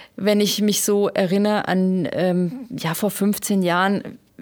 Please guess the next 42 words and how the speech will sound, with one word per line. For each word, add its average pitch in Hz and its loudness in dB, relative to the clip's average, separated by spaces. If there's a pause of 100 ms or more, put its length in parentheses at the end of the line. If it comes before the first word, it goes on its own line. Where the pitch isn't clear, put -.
(120)
da 185 0
war 185 0
Riese 190 0
und 185 2
Müller 190 2
ein 190 2
Nischenanbieter, 196 2
der 185 6
doch 190 2
von - -4
vielen 190 2
so 180 0
belächelt 165 0
wurde. 170 2
„Ja, 170 4
die 170 -2
zwei 165 0
netten 170 2
Jungs, 175 2
die 175 0
sind 175 0
wirklich 180 -2
super 180 0
nett, 175 2
aber 165 2
manche 170 0
Sachen 165 -2
sind - -4
auch - -4
echt - -2 (240)
verrückt, - -4
was 190 -2
die 208 0
machen.“ 220 0 (760)
Und 180 0 (200)
jetzt 180 -2
sind 196 4
wir 190 6
natürlich 190 2
ein 190 0
großer 196 0
Hersteller 190 2